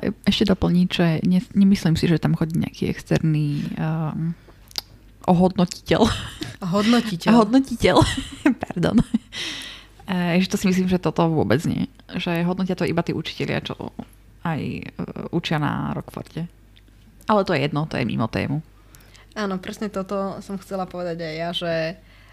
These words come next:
Speaker 2: o, k tým V Č U a mlokom chodí niekto externe, ale to bolo podľa mňa prvýkrát, alebo k tým, o, premiestňovacím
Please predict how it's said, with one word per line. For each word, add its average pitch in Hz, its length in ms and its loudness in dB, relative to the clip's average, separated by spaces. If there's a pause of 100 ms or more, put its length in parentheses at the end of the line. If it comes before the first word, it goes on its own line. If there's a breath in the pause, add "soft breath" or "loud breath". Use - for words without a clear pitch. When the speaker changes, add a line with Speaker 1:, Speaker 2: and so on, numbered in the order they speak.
(140)
Speaker 2:
o, 185 160 -6 (320)
k 180 100 -20
tým 214 160 -8
V 196 120 -4
Č 196 100 -12 (160)
U 208 280 -6
a 175 380 -8
mlokom 185 640 -8 (540)
chodí 196 340 -8
niekto 208 320 -8
externe, 233 640 -10 (300)
ale 190 320 -6
to 190 160 -8
bolo 190 180 -4
podľa 190 300 -8
mňa 180 160 -6
prvýkrát, 185 640 -8
alebo 175 320 -6
k 175 380 -6
tým, 175 280 -6 (1040 soft breath)
o, 175 120 -12 (600)
premiestňovacím 185 840 -8